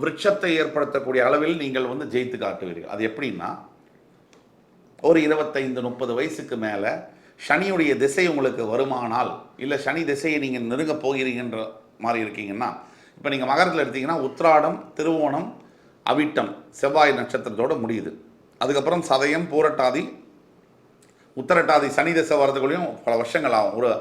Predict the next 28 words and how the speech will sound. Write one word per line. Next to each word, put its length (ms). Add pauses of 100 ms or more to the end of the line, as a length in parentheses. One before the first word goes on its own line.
(340)
ஐம்பது 380
வயசுல 360
நீங்க 220
சனி 200
திசை 200
உங்களுக்கு 300
வந்தா 260
கூட 180
சரிங்க. 280 (440)
இல்ல 160
நீங்க 220
செவ்வாய் 480 (240)
நட்சத்திரத்துல 580 (100)
பிறக்குறீங்க, 440 (160)
செவ்வாய் 360
முடிஞ்சு, 300
ராகு 260
முடிஞ்சு, 280
குரு 200
முடிஞ்சு, 220 (100)
சனி 160 (100)
வந்து 140
உங்களுக்கு 220
கிட்டத்தட்ட 320
ஒரு 120
நாற்பத்தஞ்சு 460
வயசுல 300
வருவாரு. 280